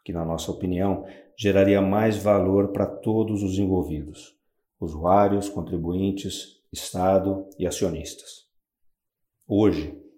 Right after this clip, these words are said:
nossas carteiras refletem uma visão positiva para a renda variável, que se deve aos seguintes fatores: um mundo com uma enorme liquidez, um ambiente de juros baixos por mais tempo, uma maior estabilidade política no Brasil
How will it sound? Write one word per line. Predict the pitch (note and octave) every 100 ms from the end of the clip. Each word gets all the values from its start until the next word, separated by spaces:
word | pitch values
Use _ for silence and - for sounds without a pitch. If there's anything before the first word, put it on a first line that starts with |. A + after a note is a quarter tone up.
| _
nossas | F#2+ - -
carteiras | G#2 G2 A#2 A2
refletem | G2+ G#2 - G#2 G#2 G#2
uma | G#2
visão | G2 F#2 G2+
positiva | G2+ G#2+ G2+ G2 - G2+ G2
para | - F2+
a |
renda | F#2+ F2
variável, | F2+ F2 D#2 D2+ - - _ _ _ _ _
que | -
se | - F#2+
deve | F#2 F#2 F#2+
aos | F#2
seguintes | G2 F2 F#2 -
fatores: | - E2 - E2 - - - _ _ _ _ _ - G#2
um |
mundo | F#2+ F2+ F2+ E2+ E2
com | E2
uma | E2
enorme | D#2+ E2 D#2+ D#2
liquidez, | D#2+ E2+ F2 G#2 - - - - _ _
um | F#2 F2+
ambiente | F2+ F2+ F#2 F2+ E2+
de | E2+
juros | E2+ E2+ D#2
baixos | E2 E2+ D#2+ - -
por | - E2
mais | E2+ -
tempo, | G2+ G2 G2 - - _ _ _ _ -
uma | F2+
maior | F#2 F#2 G2+ A#2+
estabilidade | - G2+ F#2+ F#2 F#2 E2+
política | - F#2 F2+ - F#2
no |
Brasil | F2 F2 E2+ F2 F#2+ G#2 -